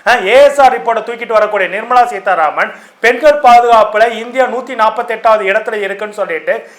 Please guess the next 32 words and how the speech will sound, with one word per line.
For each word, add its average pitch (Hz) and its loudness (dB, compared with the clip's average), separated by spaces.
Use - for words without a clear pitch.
இன்டர்நேஷனல் 254 -2
ஏஜென்சிஸ் 220 -4
கொடுக்கிற 208 -2
ரிப்போர்ட்டை 196 -4
ஏத்துக்கிறாங்களா? 175 0
அதே 254 4
போல 233 4
பட்டினி 262 0
குறியீட்டுல 233 0
இந்தியா 247 2
வந்துட்டு 208 0
ஆப்கானிஸ்தானை 220 -2
விட 208 -2
ரொம்ப 233 2
மோசமான 240 0
இடத்துல 220 -2
இருக்குன்னு 220 -6
சொல்ற 208 0
அந்த 196 0
ரிப்போர்ட்டை 214 -6
ஏத்துக்கிறாங்களா? 165 -6
இதுக்கு 262 -4
பதில் 214 0
இருக்குதா? 165 0
அதான் 196 2
வந்துட்டு 233 -2
இதுல 233 -2
ரெண்டு 254 -4
விஷயம் 254 -6
என்னன்னாக்கா, 196 0
இந்த 262 0
மாதிரி 247 2